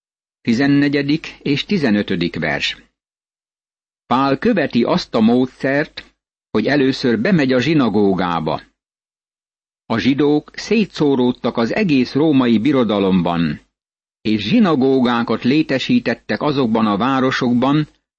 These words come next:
ahol letelepedtek. Amikor látogatók érkeztek Jeruzsálemből,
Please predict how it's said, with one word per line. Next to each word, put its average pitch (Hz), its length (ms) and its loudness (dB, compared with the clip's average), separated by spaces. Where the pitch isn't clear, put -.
ahol 151 280 2
letelepedtek. 95 880 -4
Amikor 117 420 0
látogatók 120 800 0
érkeztek 131 640 -4
Jeruzsálemből, 120 1000 2